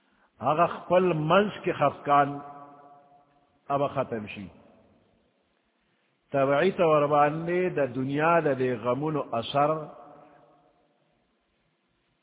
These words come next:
دا په آخرت کې به وي، او چې دغه اوبه په جنت کې اوس کی، د دوی دا زړه نه به تبعی اثر لري شي، زړونه به ووینځلی شي،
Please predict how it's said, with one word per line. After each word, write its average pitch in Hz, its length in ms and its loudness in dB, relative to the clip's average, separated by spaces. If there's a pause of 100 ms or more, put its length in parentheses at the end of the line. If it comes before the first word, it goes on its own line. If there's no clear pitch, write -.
(720)
دا 135 200 -2 (100)
په 127 80 -2 (200)
آخرت 135 460 -4
کې 143 120 -10
به 120 240 -6
وي، 165 160 0 (440)
او 123 140 -2
چې 131 120 -6 (120)
دغه 190 160 4 (100)
اوبه 165 200 2
په 165 140 0
جنت 151 340 0 (100)
کې 135 120 -16
اوس 175 180 0 (120)
کی، 196 160 -2 (460)
د 131 180 -4
دوی 156 200 -4
دا 135 180 0 (400)
زړه 147 180 -2
نه 135 100 -2
به 123 160 -2 (440)
تبعی 127 320 -4 (140)
اثر 113 220 -10 (120)
لري 92 200 -14
شي، 82 180 -20 (760)
زړونه 180 380 0
به 165 260 2
ووینځلی 175 600 0
شي، 151 140 -6